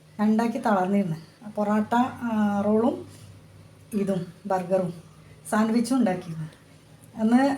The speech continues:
ആ, നമുക്ക് ഈ എന്താ സ്ക്വാഡ് ഉണ്ടായിരുന്നല്ലോ, പോലീസുകാർ എന്താണ് അവരെ പറയാമെന്ന് എനിക്കറിയില്ല. ആ, പിന്നെ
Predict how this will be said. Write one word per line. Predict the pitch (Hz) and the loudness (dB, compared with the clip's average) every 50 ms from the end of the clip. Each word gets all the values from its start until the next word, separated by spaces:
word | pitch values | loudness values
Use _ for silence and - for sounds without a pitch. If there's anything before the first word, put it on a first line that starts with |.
| - 226 | -2 0
ആ, | 220 214 214 214 208 214 | 2 4 4 4 4 4
നമുക്ക് | 214 220 220 220 214 233 | 4 2 0 0 -2 0
ഈ | 240 240 240 233 226 233 233 233 233 - - - - - - - - - - - - - - - - - - - - - - - - - - - - - - - 214 | 0 2 2 2 0 0 -2 -4 -6 -8 -10 -18 -20 -20 -20 -20 -20 -20 -20 -20 -20 -20 -20 -20 -20 -20 -20 -20 -20 -20 -20 -20 -20 -20 -20 -20 -20 -20 -6 -2 2
എന്താ | 208 208 202 202 202 | 4 4 4 4 4
സ്ക്വാഡ് | 202 - - - 233 226 240 247 254 | 2 0 -2 -2 0 4 4 6 6
ഉണ്ടായിരുന്നല്ലോ, | 269 220 190 180 185 175 165 160 156 160 - - | 6 6 6 4 2 0 -4 -6 -6 -6 -6 -4
പോലീസുകാർ | 208 202 208 214 214 - - - 220 220 214 214 220 220 202 202 | -2 0 0 0 -2 -2 -4 -4 -2 0 2 2 0 0 -2 -4
എന്താണ് | 196 208 208 208 | -2 0 0 2
അവരെ | 214 214 214 220 | 2 2 0 0
പറയാമെന്ന് | 214 220 196 190 196 208 214 214 | -2 -2 -2 -2 0 0 2 2
എനിക്കറിയില്ല. | 214 185 170 - 185 170 170 165 165 175 190 214 240 - - - - - - - - - - - | 2 0 -2 -4 -6 -6 -6 -6 -8 -8 -8 -8 -10 -10 -14 -20 -20 -20 -20 -20 -20 -20 -14 -12
ആ, | 196 196 185 185 185 180 180 185 185 185 | -10 -8 -6 -6 -4 -4 -4 -6 -6 -6
പിന്നെ | 196 196 185 180 175 | -6 -6 -6 -6 -8